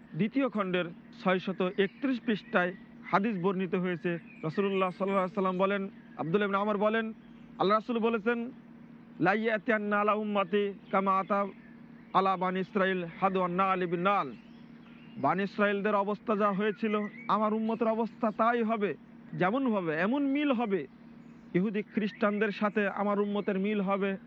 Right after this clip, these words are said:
এমনটাই। তিনি বলছেন, হাদওয়ান নাল বিন নাল, জুতাই জুতাই যেমন মিল, আমরা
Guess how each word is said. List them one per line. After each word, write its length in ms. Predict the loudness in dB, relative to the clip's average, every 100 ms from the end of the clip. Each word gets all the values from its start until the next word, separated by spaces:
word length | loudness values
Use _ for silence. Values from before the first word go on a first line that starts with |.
| -2
এমনটাই। 640 | 0 2 0 0 -2 -4 -10 -20 -20 -20 -20 -20 -20 -20 -20 -18 -2
তিনি 140 | 0
বলছেন, 480 | 0 -2 -2 -2 -2 -8 -2
হাদওয়ান 300 | 0 2 0
নাল 320 | 2 2 2 0
বিন 120 | 0
নাল, 320 | 0 0 -2 -10 -20 -14 -10 -2
জুতাই 400 | -2 2 0 0
জুতাই 340 | -2 0 0
যেমন 300 | 0 0 -2
মিল, 500 | -2 0 0 0 -4 -8 -20 -20 -20 -20 -20 -10 0
আমরা 460 | 0 2 2 0